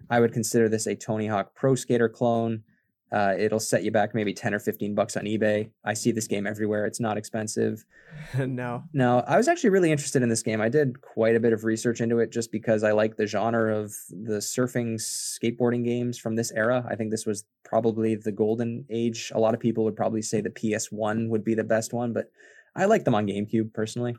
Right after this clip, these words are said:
Speaker 1: This is literally Tony Hawk Pro Skater. You, uh, earn points as you do tricks. You have to do certain things within the time limit, uh, to move on and unlock new beaches. Tony Hawk is even a p-, playable character in this game.
Speaker 2: Really?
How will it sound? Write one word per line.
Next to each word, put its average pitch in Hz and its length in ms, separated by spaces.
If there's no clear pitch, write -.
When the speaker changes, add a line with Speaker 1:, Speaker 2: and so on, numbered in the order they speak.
Speaker 1:
This 143 160
is 123 80
literally 113 340
Tony 110 240
Hawk 104 160
Pro 107 160
Skater. 110 440
You, 110 520
uh, 95 220
earn 113 240
points 107 380
as 101 180
you 104 60
do 101 120
tricks. 113 540
You 110 80
have 107 200
to 107 100
do 104 180
certain 107 380
things 107 400
within 104 340
the - 80
time 110 320
limit, 110 400
uh, 98 220
to 113 100
move 104 200
on 104 300
and 101 200
unlock 104 360
new 107 160
beaches. 110 560
Tony 151 200
Hawk 135 200
is 117 100
even 120 200
a - 20
p-, - 220
playable 117 340
character 107 460
in 107 60
this 110 160
game. 113 320
Speaker 2:
Really? 147 720